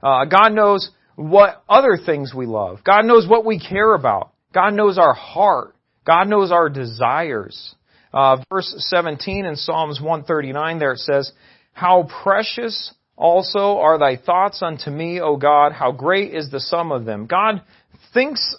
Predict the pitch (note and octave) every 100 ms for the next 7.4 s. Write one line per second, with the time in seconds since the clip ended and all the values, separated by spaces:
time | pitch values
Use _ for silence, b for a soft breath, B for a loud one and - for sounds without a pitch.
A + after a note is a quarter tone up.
0 | - D#3+ D#3 C#3+ C3+ C3 D3 - E3+ D3+
1 | F#3 E3 F#3 E3 C#3 D#3 A3+ E3 A#2+ -
2 | - - - - _ _ _ - C2 D3+
3 | D3+ - G3 E3+ b - - B3 A#3+ -
4 | - G3+ F#3+ E3 - A#3 A3+ F3 D3 C3
5 | A#2 A2+ - F#3+ F#3 E3 _ _ D#3 E3+
6 | A3+ A#3+ G#3 A3+ A3 D#3 - - A#3+ C#4
7 | A3+ D#3 C#3 -